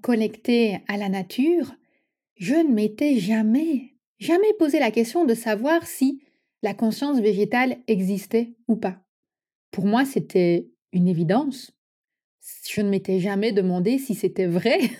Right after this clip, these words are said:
<laughs> que la conscience végétale existe ou pas.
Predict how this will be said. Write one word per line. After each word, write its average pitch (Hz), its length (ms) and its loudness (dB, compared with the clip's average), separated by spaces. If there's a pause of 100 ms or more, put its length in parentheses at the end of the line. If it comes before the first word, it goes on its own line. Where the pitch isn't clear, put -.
(400)
<laughs> 440 600 -6
que 320 60 2
la 254 140 2
conscience 233 440 0
végétale 214 560 0
existe 202 540 -2
ou 202 80 -2
pas. 208 220 -8